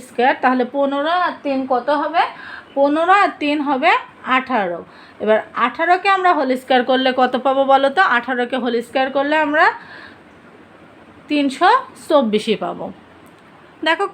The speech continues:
কত ইজি, এই দুইটা নিয়মই কত ইজি। যার যেই নিয়মটা ভালো লাগবে, একটা জিনিস সবসময় মনে রাখবে যে প্রস্তুতি সবাই নেয়, সে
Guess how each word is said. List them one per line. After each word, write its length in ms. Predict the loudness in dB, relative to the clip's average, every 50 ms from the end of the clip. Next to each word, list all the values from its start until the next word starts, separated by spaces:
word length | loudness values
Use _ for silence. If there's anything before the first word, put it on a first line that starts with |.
| 2
কত 160 | 2 2 2 2 0 2 0
ইজি, 240 | 0 -2 -4 -6 -8 -10 -12 -20 -20 -20 -20 -20 -20 -20 -20 -20 -12 -4 0 2
এই 100 | 2 2 2 0 -4 -6 -4 0 2
দুইটা 300 | 4 4 4 4 2 0 0
নিয়মই 480 | 0 0 -2 0 0 0 0 0 -2 -2 -4 -6 -14 -20 -20 -20 -20 -10 -2
কত 220 | 0 0 0 2 2 0 0 2 0
ইজি। 260 | -2 -4 -4 -6 -8 -8 -12 -16 -20 -20 -20 -20 -20 -20 -14 -10 -8 -8 -8 -8 -4 0
যার 300 | 2 4 6 6 4 2 0 -2
যেই 260 | -2 2 2 4 4 2 0
নিয়মটা 320 | -2 -2 -2 -2 0 0 -2 0 0
ভালো 160 | -2 -2 -2 -2 -2
লাগবে, 280 | -4 -4 -2 0 0 0 0 -2 -8 -20 -18 -8 -4 -4 -4
একটা 200 | -2 0 0 0 2 2
জিনিস 200 | -2 -2 -4 -4 -2
সবসময় 380 | -2 -2 -2 0 -2 -2 0 0 0
মনে 140 | 0 0 0
রাখবে 360 | 2 0 0 0 -2 -2 0 0 0 0 0
যে 100 | 0 2 2 0 0 -4 -2
প্রস্তুতি 600 | 2 2 2 2 2 2 0 2 2 4 4 4 4 2 -2 -8 -20 -20 -20 -16 -8 -2
সবাই 280 | 2 2 4 4 2 2 2 -2
নেয়, 160 | -4 -4 -6 -8 -12 -12
সে 100 | -4 -2